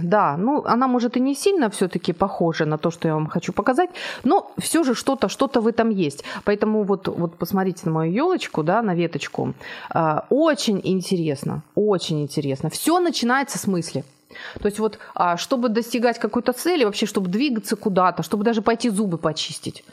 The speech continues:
должна сначала промелькнуть мысль: «Я, ну, я иду зубы чистить, надо почистить зубы». Ну, что-то, прежде чем мы что-либо вообще сделаем, сначала существует в нашей голове мысль. А, вот. Соответственно,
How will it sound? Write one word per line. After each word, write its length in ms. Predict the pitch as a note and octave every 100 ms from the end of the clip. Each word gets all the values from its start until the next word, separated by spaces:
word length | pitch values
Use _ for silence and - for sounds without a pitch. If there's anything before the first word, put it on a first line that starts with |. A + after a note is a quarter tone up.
| - - -
должна 320 | - G3+ B3
сначала 420 | D4+ A#3 C4+ B3 G#3+
промелькнуть 840 | - F#3+ F#3 F#3 G3+ G3+ A#3 A3
мысль: 420 | D#3+ D#3 - D#3
«Я, 300 | D#3+ A#3 D#4 - - -
ну, 260 | E3+ C#3 E3 -
я 280 | - F3 A3+
иду 180 | E3+ F#3
зубы 260 | E3 D#3
чистить, 380 | - D3+ - -
надо 220 | A3 A3
почистить 440 | E3+ - F#3+ - D3
зубы». 140 | C#3+
Ну, 100 | A#3
что-то, 280 | A#3 D#4 G3+ - - -
прежде 360 | C4+ E4+ B3+
чем 220 | C4 C#4 B3
мы 120 | C4
что-либо 440 | - C#4+ C4+ A3+
вообще 640 | A3+ B3 B3+ - - A3+ E3
сделаем, 680 | E3 A3+ F#4 D4+ D#3+ - - - - - -
сначала 680 | G3 F#3 - G3+ D#3+ C#3 - _ _ _ -
существует 640 | F3+ G3 G3+ A#3+ C#4 -
в 20 |
нашей 320 | F3+ F3 - D#3+
голове 420 | D#3+ E3 F#3 G#3 - _
мысль. 400 | D#3+ D3+ - - - _ _ _
А, 240 | - D#3+ D3+
вот. 240 | - - - -
Соответственно, 880 | - E4 E4+ B3+ G#3+ E3 - C3 C3